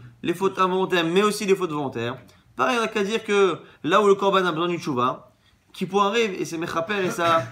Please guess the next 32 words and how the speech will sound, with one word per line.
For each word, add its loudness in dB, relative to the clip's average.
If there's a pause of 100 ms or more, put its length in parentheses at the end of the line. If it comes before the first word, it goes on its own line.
<coughs> -20
lave 0
tout, 0 (180)
même -2
sans 0
tchouva. -2 (260)
Non, -2
Talmud -8
Lomar, -4
ach. -14 (1040)
La -16
Torah -2
dit -6 (120)
ach, 0 (360)
be'asor -4
lachodesh, -10
ach -6
seulement -4
le -2 (280)
dixième -6
jour -4
du -6
mois, -2 (340)
et 4
là-bas -2
ach -6
c'est -14
toujours -4
chilek, -4 (240)
ach -4
c'est -12
pour -4